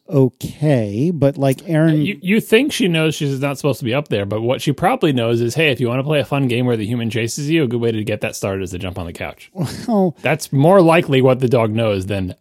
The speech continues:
Speaker 2: "Oh, I'm not supposed to be on the couch," because the
Speaker 1: I don't know,
Speaker 2: concept of
Speaker 1: man.
Speaker 2: a place where you're not supposed to go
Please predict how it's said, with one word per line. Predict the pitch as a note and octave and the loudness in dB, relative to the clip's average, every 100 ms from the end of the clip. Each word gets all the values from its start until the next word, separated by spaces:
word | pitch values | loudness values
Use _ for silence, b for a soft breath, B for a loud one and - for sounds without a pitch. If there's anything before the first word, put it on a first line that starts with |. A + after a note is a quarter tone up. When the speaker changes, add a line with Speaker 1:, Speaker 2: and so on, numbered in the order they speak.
| - | -2
Speaker 2:
"Oh, | C3+ A2+ | 2 4
I'm | G#2 | 2
not | A#2 A2+ | 0 -2
supposed | - C#3+ D3+ C3 - | -2 -2 0 0 0
to | A#2 | -2
be | B2 | 0
on | A2+ | 0
the | A#2 | -2
couch," | A#2+ B2+ - | -2 -4 -2
because | C3+ C3 | -4 0
the | F#3+ | 2
Speaker 1:
I | |
don't | G3 | 4
know, | D3+ | 4
Speaker 2:
concept | C3+ G#3+ F#3+ | 6 4 4
of | |
Speaker 1:
man. | D#3+ | 2
Speaker 2:
a | |
place | - E3 E3+ - | 4 2 2 0
where | C#3 | 0
you're | C3 | 0
not | C3+ C3 | -2 -6
supposed | - C#3+ C3+ | -2 -2 0
to | A#2 | -2
go | G#2 B2 D3 E3+ | 0 2 4 2